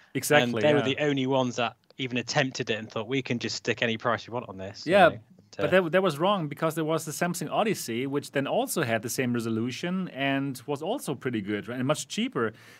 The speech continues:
Speaker 1: So it was, it was just a wrong decision. They, they didn't know what to do with, also with their, with their branding, like, uh, where to position this as, as their, um, target audience, because they said, like, "Okay, this is, like, a prosumer headset,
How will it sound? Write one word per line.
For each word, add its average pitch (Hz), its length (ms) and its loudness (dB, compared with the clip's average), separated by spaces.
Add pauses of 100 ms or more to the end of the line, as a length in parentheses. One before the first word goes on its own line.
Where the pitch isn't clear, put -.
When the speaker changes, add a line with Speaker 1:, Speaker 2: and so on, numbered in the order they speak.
Speaker 1:
So 185 320 4
it 202 100 2
was, 262 320 -2
it 214 120 -6
was 240 240 -2
just 233 180 -4
a 214 80 4
wrong 180 240 6
decision. 123 640 0
They, 147 140 2
they 165 140 4
didn't 202 260 2
know 170 180 2
what 139 260 0
to - 80 -10
do 127 360 2 (340)
with, 127 380 -2 (180)
also 131 220 -2
with 123 180 -4
their, 135 140 -4
with 117 180 -4
their 127 120 0
branding, 117 760 -2
like, 120 240 -2
uh, 120 180 0
where 131 160 0
to 135 100 -6
position 131 460 -4
this 98 440 -6
as, 120 420 -4 (160)
as 123 220 -6
their, 120 380 0 (400)
um, 117 240 2
target 175 340 2
audience, 98 580 -4
because 147 340 0
they 151 100 -2
said, 139 180 0
like, 131 120 0
"Okay, 151 360 -2
this 143 160 -4
is, 143 100 -8
like, 139 160 0
a 135 40 -6
prosumer 160 640 -4
headset, 156 600 -2